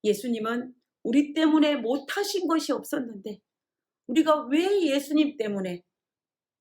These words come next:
연합하지 않는 것을 선택한단 말입니까? 사탄이 우리의 교회를 분열시키고자 합니다. 그러나 우리는 예수님 때문에 연합해야 합니다.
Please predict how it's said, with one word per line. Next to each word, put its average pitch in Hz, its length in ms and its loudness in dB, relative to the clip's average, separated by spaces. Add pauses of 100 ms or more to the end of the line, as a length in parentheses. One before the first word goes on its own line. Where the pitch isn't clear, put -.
(680)
연합하지 240 800 -4 (1160)
않는 240 400 0
것을 226 420 -6 (220)
선택한단 262 960 -2
말입니까? 202 560 -12 (800)
사탄이 233 760 -6 (480)
우리의 240 600 -2
교회를 285 720 0
분열시키고자 269 840 0
합니다. 185 360 -12 (840)
그러나 233 240 0
우리는 233 500 -2 (380)
예수님 302 540 2
때문에 294 440 4
연합해야 240 400 -4
합니다. 190 300 -16